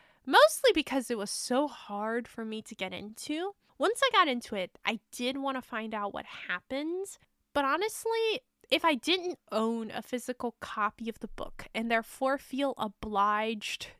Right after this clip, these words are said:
to read it, and also if I hadn't been intending to make this miniseries, I might not have finished it. And that would have been a first. I finish almost every book I start, with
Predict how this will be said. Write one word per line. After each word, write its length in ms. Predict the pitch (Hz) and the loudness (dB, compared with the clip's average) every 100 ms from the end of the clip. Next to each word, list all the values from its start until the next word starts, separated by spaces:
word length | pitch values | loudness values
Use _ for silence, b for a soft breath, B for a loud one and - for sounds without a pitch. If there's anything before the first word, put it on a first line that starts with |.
| - | -4
to 180 | - 254 | 0 0
read 340 | 226 226 226 | 0 -4 -2
it, 420 | 233 349 - - b b b b b _ | 0 0 -2 -12 b b b b b _
and 180 | 262 294 | 4 10
also 500 | 285 294 - 370 359 | 10 10 6 4 6
if 200 | 262 240 | 4 2
I 80 | 269 | 2
hadn't 640 | - - 302 277 285 269 | 0 6 8 8 4 0
been 180 | 240 247 | 2 0
intending 920 | 220 214 - - 233 233 226 214 208 | -2 -6 -10 -6 -4 -2 -2 -4 -6
to 160 | - 214 | -10 -6
make 220 | 214 - | -6 -6
this 200 | 214 - | -10 -10
miniseries, 880 | 214 220 277 - 320 349 381 415 - _ _ _ - | -10 -8 -8 -8 -6 -2 0 -2 -6 _ _ _ -2
I 60 | |
might 60 | 415 | 2
not 440 | 466 571 622 523 | 4 4 4 4
have 100 | 480 | 4
finished 500 | - 349 415 226 - | 2 -4 -4 -4 -4
it. 360 | - - - - b b b b _ 302 | -6 -8 -12 -20 b b b b _ 6
And 480 | 403 392 392 392 381 - - | 6 6 2 0 -4 -2 6
that 140 | 330 | 8
would 120 | 480 571 | 10 8
have 100 | - | 2
been 120 | 311 | -2
a 100 | 285 - - | -2 -6 -6
first. 480 | 254 - - - - | -6 -6 -12 -14 -2
I 260 | - 302 453 | 2 4 2
finish 520 | - 494 494 466 - - | 0 -2 0 -2 -4 -2
almost 640 | 226 269 294 285 285 - - - - | 2 4 4 0 -2 -6 -12 -12 -2
every 460 | 254 226 - 226 208 | -2 -2 -8 -10 -8
book 180 | 214 - | -10 -8
I 120 | - | -10
start, 520 | 214 - - - - b b b 254 | -10 -10 -10 -10 -16 b b b -2
with 500 | 294 392 440 427 | 2 6 4 2